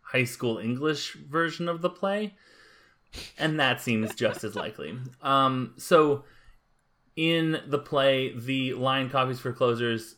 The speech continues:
is, "Put that coffee down. Coffee's for closers only." Then Jack Lemmon scoffs,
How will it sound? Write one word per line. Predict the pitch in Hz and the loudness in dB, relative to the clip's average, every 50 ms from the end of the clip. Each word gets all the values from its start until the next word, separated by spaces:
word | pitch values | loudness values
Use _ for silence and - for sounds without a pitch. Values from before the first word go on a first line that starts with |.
| _ | _
is, | - 120 113 113 110 110 110 107 104 - - - _ | -6 -2 -2 0 0 0 -2 -4 -8 -12 -18 -20 _
"Put | - - 170 | -2 0 2
that | 165 175 165 - | 2 2 2 4
coffee | 170 151 139 151 147 127 | 4 4 4 4 2 2
down. | 139 131 127 123 123 120 120 123 123 | 4 4 4 4 2 0 -2 -4 -4
Coffee's | - - 147 151 147 156 151 147 | 0 2 2 2 2 0 0 0
for | - 131 | -2 -4
closers | - - 160 143 143 143 147 139 127 | -4 0 4 6 6 6 6 2 2
only." | 127 120 120 117 117 113 113 113 110 110 - _ _ _ _ _ _ _ _ _ _ | 0 0 0 0 0 0 0 -2 -4 -6 -10 _ _ _ _ _ _ _ _ _ _
Then | 113 117 113 113 113 | -2 0 2 2 2
Jack | 110 113 110 110 | 2 0 0 0
Lemmon | - 117 110 117 120 120 | 0 0 0 0 -2 -4
scoffs, | - - 113 110 104 107 - - - - | -4 -6 -4 -4 -4 -4 -6 -10 -16 -20